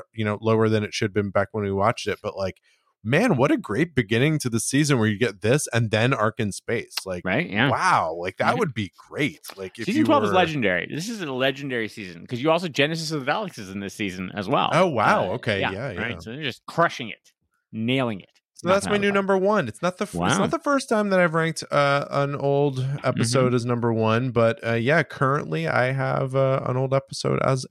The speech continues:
Speaker 1: a number one
Speaker 2: That,
Speaker 1: on
Speaker 2: that
Speaker 1: my list.
Speaker 2: warms the cockles of my heart.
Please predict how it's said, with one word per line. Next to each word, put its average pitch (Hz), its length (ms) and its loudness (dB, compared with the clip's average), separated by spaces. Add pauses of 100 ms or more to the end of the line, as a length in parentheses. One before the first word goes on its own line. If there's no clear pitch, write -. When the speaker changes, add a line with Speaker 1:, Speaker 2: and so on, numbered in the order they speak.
Speaker 1:
a 117 100 2
number 139 400 2
one 139 380 -2 (260)
Speaker 2:
That, - 160 0
Speaker 1:
on 113 60 -6
Speaker 2:
that 170 160 2
Speaker 1:
my - 80 0
list. - 40 4
Speaker 2:
warms 160 640 2
the - 60 -12
cockles 143 600 -2
of 117 180 -4
my 110 140 0
heart. 85 420 -12